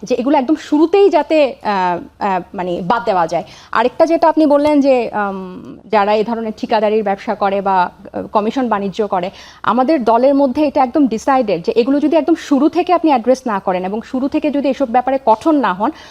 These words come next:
তখন হয় কি এগুলো এস্টাবলিশ হয়ে যেতে থাকে। So এটা একদম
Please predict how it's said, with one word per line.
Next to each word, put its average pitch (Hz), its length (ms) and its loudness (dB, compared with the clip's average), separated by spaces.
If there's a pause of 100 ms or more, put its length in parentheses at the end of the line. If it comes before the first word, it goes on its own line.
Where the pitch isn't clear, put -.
তখন 262 220 2
হয় 320 140 2
কি 330 100 2
এগুলো 240 140 -2
এস্টাবলিশ 180 520 -2
হয়ে 151 120 0
যেতে 156 220 -4
থাকে। 175 240 -6 (240)
So 262 60 2
এটা 240 260 2
একদম 302 340 2